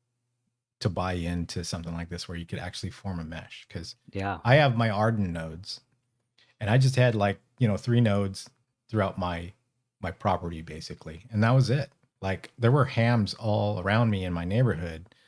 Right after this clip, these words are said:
Speaker 1: but just even getting through to them and, and trying to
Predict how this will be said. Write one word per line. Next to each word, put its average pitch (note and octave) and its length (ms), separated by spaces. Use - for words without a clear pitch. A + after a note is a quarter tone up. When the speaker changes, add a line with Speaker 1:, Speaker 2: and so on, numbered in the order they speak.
Speaker 1:
but F#2+ 460
just G#2+ 280
even A2 440
getting G#2+ 280
through A2 220
to G#2+ 80
them G2+ 300
and, E2 260
and G2+ 180
trying G#2+ 300
to F2 180